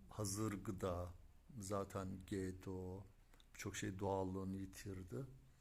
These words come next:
Bunun dışında hazır besleniyoruz. Yani evde yemek yapma alışkanlığımız azaldı. Ee, temizlik, hijyen koşullarını görmeden hangi yağ,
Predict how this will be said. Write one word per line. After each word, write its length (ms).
Bunun 260
dışında 500
hazır 380
besleniyoruz. 600
Yani 180
evde 340
yemek 420
yapma 300
alışkanlığımız 920
azaldı. 680
Ee, 40
temizlik, 460
hijyen 440
koşullarını 1200
görmeden 680
hangi 340
yağ, 460